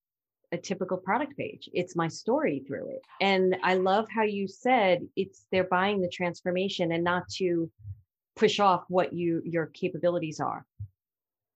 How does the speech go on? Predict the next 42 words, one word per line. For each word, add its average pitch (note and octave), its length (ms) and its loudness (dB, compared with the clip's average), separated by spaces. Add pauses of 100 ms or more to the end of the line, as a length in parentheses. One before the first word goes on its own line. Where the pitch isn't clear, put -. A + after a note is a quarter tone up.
So G3 520 4 (760)
there F#3+ 140 -4
was F#3 140 -6
something G#3+ 280 -4
you F3+ 120 -2
just - 280 -10
said. D#3 320 -6 (720)
It's G#3+ 200 0
about, B3 340 4
like, G#3+ 200 -2
for A#3 100 -2
me, A#3+ 500 0
Anna, F#3+ 480 0 (440)
everything G#3+ 440 2
you're F3 140 0
saying E3+ 680 -2
is, D#3+ 480 -4
you F#3 80 0
know F#3+ 120 2
how F#3 200 -2
the F3 220 -4
old G3 280 0
sales G3+ 480 -2
style D#3 600 -2 (720)
is F#3 280 -2
to F3+ 140 -4
say, F3 340 2
"This F#3+ 220 -4
is F#3 100 -10
what - 160 -2
you're E3+ 140 -4
lacking E3 480 0
and D#3+ 120 -2
this D#3+ 160 -8
is D#3 120 -10
what, D#3+ 180 -6
and E3+ 120 0
I E3+ 160 2
have E3+ 280 0
what D#3+ 140 -2
you D3+ 100 -4
need." D3+ 380 -4